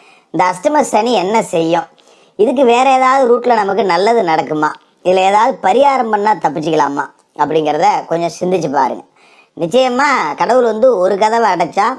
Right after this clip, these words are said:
இன்னொரு கதவை திறப்பார் அப்படிங்கிறதுல எல்லளவும் மாற்றம் கிடையாது.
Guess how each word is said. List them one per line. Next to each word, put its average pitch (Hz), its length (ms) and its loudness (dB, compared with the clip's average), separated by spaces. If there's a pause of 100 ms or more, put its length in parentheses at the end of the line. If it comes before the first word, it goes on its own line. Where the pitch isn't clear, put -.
(140)
இன்னொரு 185 380 -4
கதவை 165 340 2 (520)
திறப்பார் 160 540 0
அப்படிங்கிறதுல 139 480 -4 (160)
எல்லளவும் 202 580 0
மாற்றம் 165 360 -2
கிடையாது. 147 460 -2